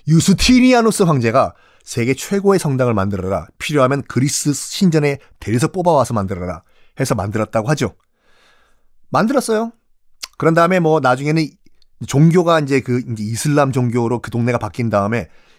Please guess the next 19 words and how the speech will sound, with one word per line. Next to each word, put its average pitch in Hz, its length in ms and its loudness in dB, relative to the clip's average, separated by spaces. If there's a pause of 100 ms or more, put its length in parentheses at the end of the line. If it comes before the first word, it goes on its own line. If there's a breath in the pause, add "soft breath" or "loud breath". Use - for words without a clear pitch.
이슬람의 151 1040 0
그 117 120 -6
서-, - 280 -6 (220)
뭐 107 200 -6
교회인 131 480 2 (300 soft breath)
모스크가 131 720 -2
됐다가 110 520 -2 (380)
지금은, 196 1300 2
어, 143 400 2 (100)
이스탄불에서 143 1040 0 (540 soft breath)
소피아 202 720 0
박물관, 143 880 0 (520)
그래서 120 200 -6
박물관이 175 500 2
돼 98 100 -4
있거든요. 98 400 -8 (340)
그 226 200 -4
저기 180 320 -2
뭐냐, 120 460 -6